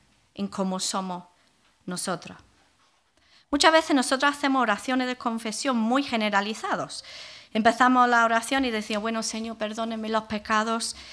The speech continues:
y ahora te voy a pedir por esto, esto, esto, esto y esto". O decimos, "Bueno, Dios, si he pecado, perdóneme". Sí he pecado,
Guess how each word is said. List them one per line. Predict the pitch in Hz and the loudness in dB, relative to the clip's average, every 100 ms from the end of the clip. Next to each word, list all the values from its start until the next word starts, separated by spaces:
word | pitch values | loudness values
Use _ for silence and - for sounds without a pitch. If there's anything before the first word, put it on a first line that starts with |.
| - - | -16 -4
y | 220 | 2
ahora | 196 208 226 220 | 4 4 0 -4
te | |
voy | 208 214 | -4 -2
a | 196 | -2
pedir | 208 226 | -2 -4
por | 226 196 | -4 -4
esto, | 208 - 196 | -4 -6 -8
esto, | 202 - | -8 -8
esto, | 190 190 185 | -10 -8 -10
esto | 190 196 | -8 -8
y | 165 | -8
esto". | - - - _ _ _ _ - - - - | -10 -16 -20 _ _ _ _ -20 -20 -20 0
O | 254 | 2
decimos, | 233 226 240 220 208 | 4 2 0 0 0
"Bueno, | 240 226 | -2 -2
Dios, | 240 233 | -4 -4
si | - 240 | -2 -2
he | 262 | 0
pecado, | 277 277 262 285 285 | -2 2 2 0 -2
perdóneme". | 190 196 196 175 | -4 -4 -6 -6
Sí | - - - 269 294 | -6 -4 2 2 4
he | 277 269 | 2 -2
pecado, | 254 220 220 240 254 262 | -4 -6 -2 0 0 -2